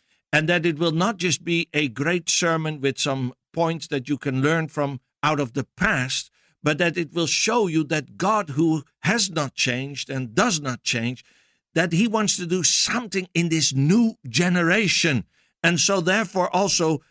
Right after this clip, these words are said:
we are talking about a new Ruth generation. It's people, different people today, men, women,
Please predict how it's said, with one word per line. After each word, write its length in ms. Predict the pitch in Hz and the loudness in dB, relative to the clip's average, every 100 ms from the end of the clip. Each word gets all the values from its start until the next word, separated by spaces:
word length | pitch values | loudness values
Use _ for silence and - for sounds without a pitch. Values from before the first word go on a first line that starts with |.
| _ _ _ _ - | _ _ _ _ -4
we 220 | 143 185 | 2 2
are 80 | 180 | 2
talking 460 | 190 190 160 180 | 2 2 0 -2
about 320 | 151 143 170 - | -2 0 -2 0
a 200 | 165 165 | 0 2
new 640 | 143 147 165 226 277 262 262 - | 4 4 6 6 6 4 0 0
Ruth 460 | 139 190 254 185 - - | 4 6 4 2 -8 -14
generation. 1000 | 117 151 175 156 135 147 110 - 147 120 - _ _ _ _ | 0 2 4 2 2 2 0 0 2 0 -2 _ _ _ _
It's 240 | 170 170 - | -2 0 0
people, 580 | 208 254 214 240 262 - _ _ _ 101 | 2 2 0 0 0 -4 _ _ _ -2
different 400 | 147 196 240 226 | 0 2 2 2
people 320 | 247 240 240 | 0 0 -2
today, 380 | 240 202 240 240 | -2 0 2 2
men, 560 | 185 131 175 208 214 - _ _ _ _ 175 | 0 0 0 0 -2 -8 _ _ _ _ -4
women, 480 | 135 202 220 202 | 0 2 2 0